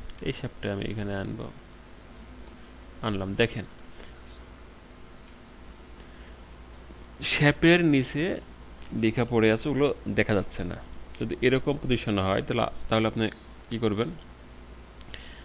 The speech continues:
ফরম্যাটে যাবেন, শেপের উপর ক্লিক করে ফরম্যাটে যাবেন, গিয়ে শেপ ফিলে যাবেন, no fill, no fill-এ ক্লিক করবেন। দেখেন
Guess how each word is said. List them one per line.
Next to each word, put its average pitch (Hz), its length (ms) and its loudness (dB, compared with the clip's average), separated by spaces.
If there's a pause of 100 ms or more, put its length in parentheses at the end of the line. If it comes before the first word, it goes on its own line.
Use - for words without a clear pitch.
(220)
ফরম্যাটে 113 400 6
যাবেন, 101 180 0 (120)
শেপের 127 360 0
উপর 123 140 -2 (100)
ক্লিক 123 280 0
করে 135 160 -2 (200)
ফরম্যাটে 104 400 4
যাবেন, 87 200 -2 (840)
গিয়ে 117 160 2 (120)
শেপ 123 180 0 (120)
ফিলে 127 300 4
যাবেন, 117 240 2 (400)
no 127 80 8 (100)
fill, 98 180 -4 (1300)
no 127 60 6 (100)
fill-এ 107 260 4 (240)
ক্লিক - 280 -6
করবেন। - 260 -4 (680)
দেখেন 117 260 4